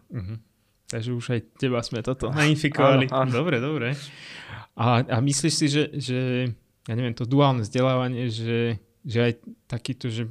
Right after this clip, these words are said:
Speaker 1: že menší podnikatelia, ako si aj ty, že by si mohli akože nejakého takého študenta zobrať pod seba, že ako takého dualistu?
Speaker 2: No určite.
Speaker 1: Že vieš si to ako predstaviť
Speaker 2: Viem si
Speaker 1: ako
Speaker 2: predstaviť,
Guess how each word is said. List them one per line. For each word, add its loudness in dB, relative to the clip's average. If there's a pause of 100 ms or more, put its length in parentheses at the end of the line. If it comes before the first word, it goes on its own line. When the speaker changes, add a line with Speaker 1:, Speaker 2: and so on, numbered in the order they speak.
(120)
Speaker 1:
že -8
menší -2
podnikatelia, -2
ako -6
si -6
aj 0
ty, -4
že 0
by -4
si -6
mohli -2
akože -2
nejakého -4
takého -2 (260)
študenta 0
zobrať -2
pod -12
seba, -4
že -4
ako -12
takého -8 (240)
dualistu? -4 (300)
Speaker 2:
No -6
určite. -10
Speaker 1:
Že -2
vieš 2
si -6
to -4
ako -4
predstaviť 0
Speaker 2:
Viem 0
si -4
Speaker 1:
ako -6
Speaker 2:
predstaviť, 2